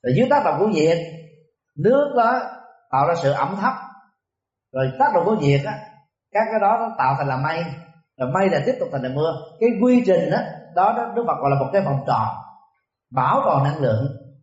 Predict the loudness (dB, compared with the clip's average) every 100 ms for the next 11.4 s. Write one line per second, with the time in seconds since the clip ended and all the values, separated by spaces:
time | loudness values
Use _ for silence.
0 | _ _ _ _ -4 0 0 2 2 2
1 | 0 -4 -12 -6 -2 0 2 0 2 2
2 | 2 -2 -10 -4 -2 -2 2 4 4 0
3 | -4 -6 -2 -2 2 2 2 0 -4 -4
4 | -2 -2 -2 -2 -2 -2 -2 -2 -6 -14
5 | -20 -6 -2 -2 -2 -2 -2 -2 -4 -2
6 | -2 -2 -4 0 0 0 0 -2 0 0
7 | -2 0 2 2 -2 -12 -20 _ -4 -2
8 | 0 -2 0 0 0 -2 -8 -6 -4 0
9 | 0 -2 -10 -16 -20 _ -8 -4 -2 -2
10 | 0 0 0 0 -2 0 -2 -2 -4 -2
11 | -2 -2 -4